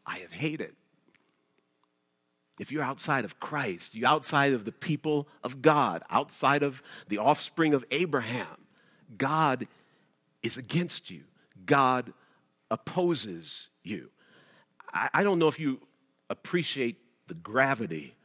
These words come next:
of that fact. That's an awful, terrible thing to have God against you.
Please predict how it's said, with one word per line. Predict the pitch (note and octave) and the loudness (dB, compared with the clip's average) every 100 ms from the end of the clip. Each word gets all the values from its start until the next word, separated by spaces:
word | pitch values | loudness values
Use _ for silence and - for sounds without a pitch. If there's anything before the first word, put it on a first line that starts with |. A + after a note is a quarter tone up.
| _ _ _ _ _ _ _ _ _ _ _ - | _ _ _ _ _ _ _ _ _ _ _ -12
of | F#2 | -8
that | F#2+ F#2+ | -6 -8
fact. | - E2 D2+ - _ _ _ _ _ _ _ _ _ _ _ _ _ _ _ _ _ _ _ _ _ _ _ _ _ _ - F#2+ | -8 -10 -10 -20 _ _ _ _ _ _ _ _ _ _ _ _ _ _ _ _ _ _ _ _ _ _ _ _ _ _ -20 -6
That's | B2+ D#3+ | -4 -2
an | A2 - _ _ | -4 -10 _ _
awful, | G2+ C3+ C#3 - D2+ A#1 B1 _ _ _ _ _ _ - | -2 0 -2 -6 -16 -18 -20 _ _ _ _ _ _ -12
terrible | - C#3 B2 G#2+ G2+ | -8 -8 -8 -12 -16
thing | - F2+ - _ _ _ _ _ _ _ _ _ _ _ _ _ - | -14 -16 -16 _ _ _ _ _ _ _ _ _ _ _ _ _ -6
to | - | -2
have | C3 G#2+ G2 | 0 -2 -2
God | A2 G#2 F2+ E2+ - _ _ _ _ _ _ _ _ _ | 0 0 -2 -8 -16 _ _ _ _ _ _ _ _ _
against | G2+ F#2+ A#2 A#2 - | -4 0 0 -2 -10
you. | F2 | -14